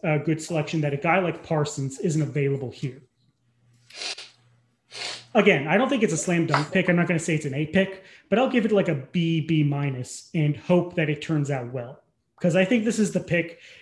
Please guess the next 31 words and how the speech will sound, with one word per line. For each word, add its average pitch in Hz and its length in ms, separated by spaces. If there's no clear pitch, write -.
that 151 240
we, 156 300
you 214 120
know, 220 80
there's, 247 220
this 240 160
always 220 200
happens 175 300
where 185 80
we 202 100
overanalyze 170 640
a 147 40
pick 147 340
and 190 100
then 185 80
it 165 80
turns 175 220
out 165 160
to 160 60
be 160 100
either 156 300
pretty 165 240
good 143 420
or 170 120
at 160 120
least - 380
good 175 180
for 165 140
what 147 160
it 127 120
was. - 480